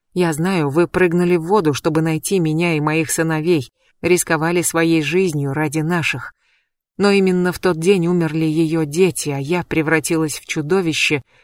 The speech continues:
от которого все отводят взгляд. Но мы ведь не сможем об этом поговорить, так? Никогда?» Он уходит первым. Я тоже выхожу из закусочной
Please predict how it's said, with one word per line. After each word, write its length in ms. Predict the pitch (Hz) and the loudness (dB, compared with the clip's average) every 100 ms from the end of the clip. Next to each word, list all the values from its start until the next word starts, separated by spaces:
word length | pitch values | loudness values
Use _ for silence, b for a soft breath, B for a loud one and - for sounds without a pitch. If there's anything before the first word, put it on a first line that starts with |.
| b _ | b _
от 140 | - 175 | -4 -2
которого 480 | 180 190 175 160 165 | -2 0 0 -2 -2
все 260 | - 196 | 0 0
отводят 420 | 175 156 165 156 | -2 -2 -2 -2
взгляд. 580 | 135 127 151 147 123 - _ _ _ _ _ _ - | -4 -6 -6 -6 -6 -14 _ _ _ _ _ _ -4
Но 180 | 170 | 0
мы 160 | 156 165 | 0 0
ведь 180 | 170 160 | -2 -2
не 120 | 175 | -2
сможем 420 | - 196 175 156 | 0 0 0 -2
об 120 | 147 | -2
этом 220 | 151 156 147 | -2 -2 -4
поговорить, 600 | 151 165 165 160 - - _ _ _ | -2 0 0 -2 -4 -14 _ _ _
так? 340 | - 202 - - _ _ _ _ _ | -4 -4 -4 -16 _ _ _ _ _
Никогда?» 640 | 180 185 196 180 160 202 - _ _ _ _ _ _ _ | 0 0 2 0 0 -2 -4 _ _ _ _ _ _ _
Он 180 | 214 233 | 0 2
уходит 440 | 190 - 165 170 - | 2 2 2 2 -2
первым. 500 | 156 147 127 120 117 _ _ _ _ _ | -2 -2 -4 -6 -10 _ _ _ _ _
Я 280 | - 190 190 | 0 2 2
тоже 280 | 185 233 175 | 2 0 0
выхожу 380 | 151 - 151 156 | -2 -2 0 0
из 80 | 147 | 0
закусочной 760 | 160 156 208 - 170 165 160 | -2 0 -2 -2 -2 -2 -4